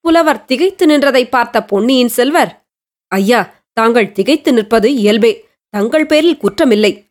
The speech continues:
அவ்வாறு என்னுடைய புகழை பாட்டில் அமைத்து பாடும்படியாக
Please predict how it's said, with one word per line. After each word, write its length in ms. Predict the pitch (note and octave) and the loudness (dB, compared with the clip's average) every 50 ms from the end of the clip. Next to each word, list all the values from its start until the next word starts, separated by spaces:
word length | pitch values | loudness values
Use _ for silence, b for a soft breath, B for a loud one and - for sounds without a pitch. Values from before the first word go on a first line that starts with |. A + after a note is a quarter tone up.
| _ _ - | _ _ -6
அவ்வாறு 580 | - G3+ F#3+ F3+ F#3 A3+ A3 A3+ C4 D#4 D#4+ | -4 -2 -2 -2 0 0 0 0 0 -2 -2
என்னுடைய 460 | B3 A3 G#3 A3 A3 A3 A3+ A3 G#3 G#3+ | -2 -2 0 0 -2 -2 -2 -2 -4 -2
புகழை 440 | - G3+ G3+ C4 C#4+ C4+ A3+ - | -2 -2 0 2 0 0 0 -2
பாட்டில் 400 | - G3+ F#3+ A#3 C4+ - F4 C#4+ | -2 -2 -2 -2 0 0 0 0
அமைத்து 340 | A#3 G3+ A3+ A#3+ - - G3+ | 0 -2 -4 -6 -4 -6 -6
பாடும்படியாக 880 | G3+ - F3 F3 G#3+ A#3+ A#3 G#3+ A3+ G#3+ A3+ A#3+ C4 C#4 C#4 G3+ b | -2 0 0 0 0 0 0 0 0 0 0 -2 0 0 -2 -4 b